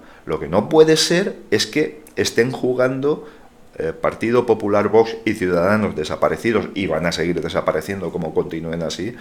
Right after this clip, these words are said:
o sea, va a ser la nueva U P I D, no, claramente. Estén jugando a ver quién dice la burrada más gorda,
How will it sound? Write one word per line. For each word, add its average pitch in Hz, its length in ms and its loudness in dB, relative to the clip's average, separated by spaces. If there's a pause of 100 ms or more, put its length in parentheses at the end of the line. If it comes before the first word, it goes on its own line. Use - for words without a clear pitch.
(140)
o - 40 -10
sea, 82 180 0
va 87 180 4
a - 20 4
ser 92 260 2
la 85 220 -2
nueva 85 360 0
U 87 200 2
P 85 140 2
I 85 120 -2
D, 113 200 -4 (220)
no, - 300 -8
claramente. 78 640 2 (960)
Estén 110 360 2
jugando 143 400 4
a - 20 6
ver 120 140 4
quién 127 180 0
dice 123 240 0
la 127 100 8
burrada 101 540 4
más 95 180 2
gorda, 101 420 0